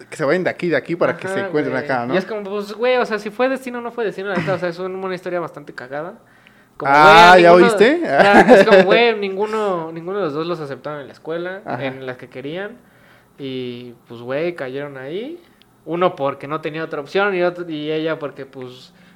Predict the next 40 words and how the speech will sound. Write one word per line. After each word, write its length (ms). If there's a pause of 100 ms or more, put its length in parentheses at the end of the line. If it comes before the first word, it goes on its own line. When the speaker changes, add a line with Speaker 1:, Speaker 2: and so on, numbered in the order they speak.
Speaker 2:
fue 140
como 200
el 80
plan 220
que 100
más 200
le 80
gustó 480 (320)
de 80
estudios, 560 (520)
pero 320 (100)
por 160
algo, 340
güey, 160
Speaker 1:
Bueno, 160
Speaker 2:
o 20
sea. 40
Speaker 1:
pero 140
es 120
que 140
ahí 180
ya 160
ella 200
se 160
fijó, 400
güey. 240
Speaker 2:
Sí, 80
güey, 140
pero 140
estuvo 160
buscando 260
muchas 200
escuelas, 280
güey, 140
pero 160
ya 100
ella 280
tenía 200
su 60
escuela. 460